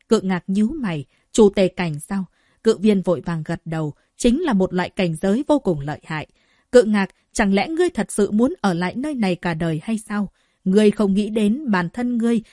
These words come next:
thì cũng phải ngẫm lại vì cự ngạc nhất tộc của ngươi. Một khi đã ra bên ngoài, có linh khí dồi dào, với thiên phú của ngươi, đừng nói chủ tể cảnh, ngay cả trên chủ tể cảnh cũng hoàn toàn có thể. Nói xong, nó nhìn về phía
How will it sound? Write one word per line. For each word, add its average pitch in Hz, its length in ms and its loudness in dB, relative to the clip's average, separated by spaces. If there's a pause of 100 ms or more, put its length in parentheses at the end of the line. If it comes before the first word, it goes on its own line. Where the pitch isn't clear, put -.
(120)
thì 247 100 2
cũng 302 200 -2
phải 220 160 0
ngẫm 220 260 -2
lại 254 400 -4
vì 202 220 2
cự 214 200 2
ngạc 202 280 0
nhất 330 280 -2
tộc 185 180 -2
của 175 120 -2
ngươi. 196 300 -2 (320)
Một 240 180 6
khi 320 200 0
đã 285 220 -2
ra 294 120 -4
bên 269 280 -4
ngoài, 160 260 -6 (160)
có 214 100 2
linh 202 220 2
khí 190 360 -2
dồi 160 200 -2
dào, 143 300 -10 (200)
với 226 120 2
thiên 220 220 0
phú 202 320 0
của 185 140 2
ngươi, 185 320 0 (300)
đừng 247 220 8
nói 254 220 -2
chủ 208 180 0
tể 175 160 -4
cảnh, 170 280 -6 (260)
ngay 349 140 2
cả 220 180 -2
trên 320 300 -4
chủ 190 180 2
tể 170 180 -4
cảnh 156 300 -6
cũng 196 300 -2
hoàn 175 200 -2
toàn 160 260 -6
có 175 260 -4
thể. 156 260 -8 (400)
Nói 185 200 0
xong, 180 280 -4 (100)
nó 262 120 -4
nhìn 220 260 0
về 180 180 0
phía 214 260 0